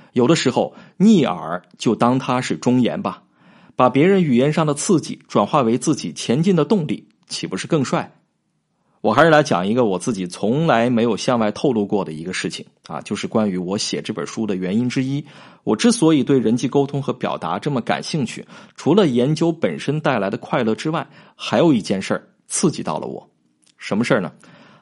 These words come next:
大概在两年前，我还在做记者的时候，我去旁听一家创业机构的培训课程，啊，课程是关于这个高效演讲的。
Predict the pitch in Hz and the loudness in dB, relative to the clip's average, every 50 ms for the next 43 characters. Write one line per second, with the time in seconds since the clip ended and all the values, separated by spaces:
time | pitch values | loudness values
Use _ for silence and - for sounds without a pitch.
0 | _ - - 135 123 127 123 117 135 120 107 98 87 85 87 101 123 123 - 90 | _ 0 2 2 4 2 2 2 2 2 2 2 0 -2 -4 -4 -4 -4 -4 -4
1 | 92 101 107 92 85 - 95 95 - 113 113 - 131 117 - - 151 113 104 69 | -4 -4 -4 -4 -4 -6 -6 -4 -2 -2 -2 -2 -2 -2 0 0 -2 -2 -2 -6
2 | 65 - - - - - - - - _ - 98 - 117 107 - - 101 120 143 | -8 -10 -12 -12 -10 -10 -10 -12 -10 _ -8 -6 -4 -4 -4 -2 -2 -2 -2 -2
3 | 139 - 143 143 131 110 - 117 113 120 117 - - 151 135 127 120 107 95 - | -4 -4 -4 -2 -2 -2 0 0 -2 -2 -2 -4 -2 -2 0 2 0 0 -2 -2
4 | - 120 120 127 113 92 - - - - 104 113 - 160 135 - - 160 117 - | -6 -6 -2 -2 -2 -2 -4 -6 -6 -6 -4 -4 -2 -4 -4 -4 -2 -4 -4 -4
5 | - - _ _ _ - - - _ _ - 92 - - - - 147 - 110 98 | -8 -18 _ _ _ -20 -20 -20 _ _ -10 -10 -10 -6 -2 0 0 0 0 -4
6 | 95 - 98 - 113 113 110 95 87 90 98 95 - - - - _ - - 85 | -6 -4 -2 -2 0 0 0 0 -2 -4 -6 -8 -10 -14 -20 -20 _ -8 -8 -8
7 | - - - - - 160 175 175 - - 156 120 107 95 90 104 143 135 - - | -6 -8 -8 -4 -2 0 2 2 2 2 0 0 0 -2 -2 -2 -2 -2 -2 -4
8 | - - - - | -8 -10 -18 -20